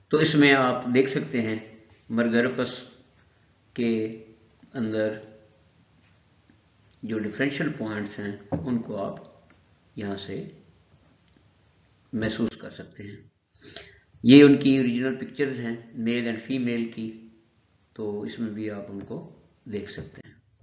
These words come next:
जो इन तमाम चीज़ों की वजह से इसका नाम beaded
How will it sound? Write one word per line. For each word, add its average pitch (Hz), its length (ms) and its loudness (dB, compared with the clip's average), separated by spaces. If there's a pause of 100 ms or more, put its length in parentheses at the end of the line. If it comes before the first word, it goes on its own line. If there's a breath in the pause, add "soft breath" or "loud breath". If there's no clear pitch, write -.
(1160 loud breath)
जो 165 460 10 (2000)
इन 147 220 0
तमाम 156 420 0
चीज़ों 143 320 0
की 139 100 -2
वजह 117 260 2
से 113 560 -6 (1200)
इसका 131 320 -4
नाम 117 640 -2
beaded 127 720 -2